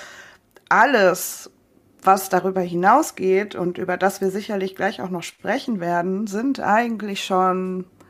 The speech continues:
Zückerchen, würde ich sagen, die man oben drauf gibt, weil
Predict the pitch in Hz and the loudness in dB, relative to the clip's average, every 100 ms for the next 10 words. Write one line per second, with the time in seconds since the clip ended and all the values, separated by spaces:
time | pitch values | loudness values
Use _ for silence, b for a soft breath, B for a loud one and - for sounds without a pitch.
0 | b b b _ - 254 254 196 180 165 | b b b _ -2 0 2 0 -4 -6
1 | 185 185 - - 170 185 214 202 202 202 | -8 -10 -10 -2 -2 -2 -4 -6 -6 -4
2 | - 196 185 196 233 - 185 190 - - | -4 -4 0 4 4 2 -6 -6 -8 -2
3 | 170 185 190 196 | 4 6 6 2